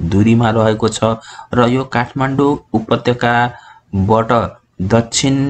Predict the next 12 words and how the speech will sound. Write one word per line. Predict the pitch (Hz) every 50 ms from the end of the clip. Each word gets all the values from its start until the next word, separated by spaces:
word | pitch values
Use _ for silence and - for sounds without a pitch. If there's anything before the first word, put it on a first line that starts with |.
| 143 160 - - - - - - - - -
पश्चिम | 120 117 - - - 139 131 123
क्षेत्रमा | 123 - - 113 - - 110 104 104 92 82 - - _ - -
पर्छ | 107 107 113 117 - - 127 123 127 123 123 - - - - _ - -
र | 113 117 131 135 135 - - - -
यो | 107 117 131 127 -
समुद्रको | - - 113 117 131 135 139 139 139 139 139 - 147 147
सतहभन्दा | - - - 113 127 123 127 135 135 131 120 117 120 123 127 139 143 - - - _ _ _ -
दुई | 113 127 127 120
हजार | 117 113 117 123 127 127 127 123 123 -
पाँच | 104 110 120 120 120
सय | - 135 131 123 104 98 - - - - - -
एकाउन्न | 101 120 117 - 123 127 139 139 139 139 127